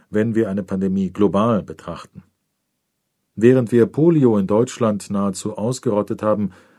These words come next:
gibt es in Afghanistan immer noch Fälle. Eine Pandemie ist also beendet, wenn sie woanders ist.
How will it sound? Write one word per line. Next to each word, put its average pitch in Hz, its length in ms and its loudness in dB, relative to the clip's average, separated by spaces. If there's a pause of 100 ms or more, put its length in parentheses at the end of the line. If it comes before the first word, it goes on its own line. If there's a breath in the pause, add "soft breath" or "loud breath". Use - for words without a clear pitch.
(140 soft breath)
gibt - 240 -8
es 104 180 -6
in 98 120 -4
Afghanistan 110 720 -2
immer 135 280 -2
noch 76 160 -12
Fälle. - 260 -18 (1600)
Eine 127 180 -2
Pandemie 131 400 0
ist 160 160 -6
also 131 240 -2
beendet, 120 540 -2
wenn 113 160 -4
sie 104 160 -4
woanders 98 440 -6
ist. - 280 -20